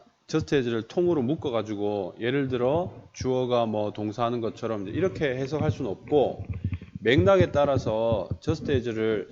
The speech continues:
한 덩어리로 방금 설명했던 것처럼 해석을 하거나 아니면 just와 as를 적절하게 끊어서, 그쵸? 방금 뭐, 뭐, 뭐 했던 바와 같이 뭐 이런 식으로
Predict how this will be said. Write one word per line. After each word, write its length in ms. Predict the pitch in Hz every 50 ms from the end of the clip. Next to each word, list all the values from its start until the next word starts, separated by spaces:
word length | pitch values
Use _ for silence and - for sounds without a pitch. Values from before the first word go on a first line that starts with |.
| - - 104 -
한 160 | - 156 156
덩어리로 680 | 139 135 120 135 156 175 170 151 123 113 107 95 85 - - - - 104
방금 240 | 117 127 127 123 117
설명했던 480 | - 151 147 151 147 151 147 147 147
것처럼 340 | 143 127 - - 127 123 120
해석을 260 | 113 123 117 139 131
하거나 600 | 120 127 170 170 175 175 160 120 101 95 85 - - _ _ - - - -
아니면 360 | 104 117 143 151 143 120 110
just와 540 | - - 165 170 170 - - 156 135 120 -
as를 600 | - 147 156 104 - 131 117 127 139 151 151 156
적절하게 960 | - - 135 - _ _ - - - 151 147 147 143 147 143 143 139 131 - -
끊어서, 600 | - 247 254 240 202 143 - 110 90 85 78 - _ - - _ _ _ _ - - - - _ _ _
그쵸? 300 | - 113 - - 165 170 - - - - - - -
방금 560 | - 143 165 170 160 147 143 131 123 107 107
뭐, 140 | 107 113 110
뭐, 160 | 107 117 123
뭐 120 | 123 120 113
했던 640 | 120 135 131 135 - _ 135 131 131 127 123 117 107
바와 240 | - 117 120 123 117
같이 240 | 113 110 - - 107
뭐 100 | 107 104
이런 160 | 160 180 196
식으로 560 | 190 - 147 123 110 98 98 123 151 180 -